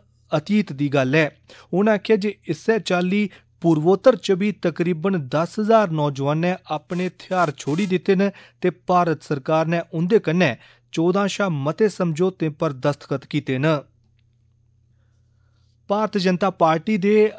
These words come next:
राज्यसभा सांसद डाक्टर दिनेश शर्मा होरें गी अंडेमान ते निकोबार द्वीप समूह दा उपराज्यपाल नियुक्त कीता गेआ ऐ। ओह् अवकाश हासल एडमिरल देवेंद्र कुमार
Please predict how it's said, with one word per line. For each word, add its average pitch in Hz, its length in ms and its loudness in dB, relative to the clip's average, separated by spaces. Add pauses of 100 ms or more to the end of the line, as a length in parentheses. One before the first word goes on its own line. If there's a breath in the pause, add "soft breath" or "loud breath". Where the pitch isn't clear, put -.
(140)
राज्यसभा 151 600 0
सांसद 175 600 -2 (180)
डाक्टर 156 380 -4 (100)
दिनेश 147 460 -2
शर्मा 147 300 -2
होरें 185 220 2
गी 175 140 0 (500 soft breath)
अंडेमान 175 600 2
ते 220 240 0
निकोबार 165 800 2
द्वीप 170 240 -4
समूह 170 380 -4
दा 190 140 0 (140)
उपराज्यपाल 143 720 -2
नियुक्त 156 340 -4
कीता 135 280 -4
गेआ 127 320 0
ऐ। 156 100 4 (640 soft breath)
ओह् 190 300 -2
अवकाश 180 600 2
हासल 180 440 -2 (160)
एडमिरल 160 520 -2
देवेंद्र 151 480 -2
कुमार 170 400 -2